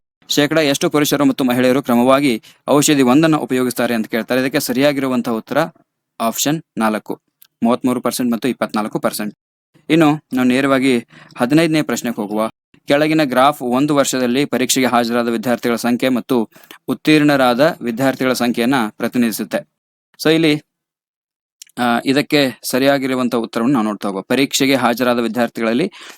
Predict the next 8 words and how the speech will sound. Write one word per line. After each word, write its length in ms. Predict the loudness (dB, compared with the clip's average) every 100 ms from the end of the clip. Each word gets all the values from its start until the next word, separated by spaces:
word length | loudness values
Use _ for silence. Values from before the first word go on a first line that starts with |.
| -6 -2
ಪರೀಕ್ಷೆಯಲ್ಲಿ 460 | 0 2 2 2
ಉತ್ತೀರ್ಣರಾಗಿರುವಂತ 680 | 2 2 2 2 0 -2 0
ವಿದ್ಯಾರ್ಥಿಗಳ 680 | 0 0 -6 -2 -2 -2 -2
ಶೇಕಡ 400 | 0 -2 2 2 2 -4 _ _ -6
ಸರಾಸರಿ 500 | 0 2 2 0 0
ಎಷ್ಟು 260 | 0 -2
ಅಂತ 140 | -4 -2
ಕೇಳ್ತಾರೆ. 720 | -4 -2 -4 -4 -8 -20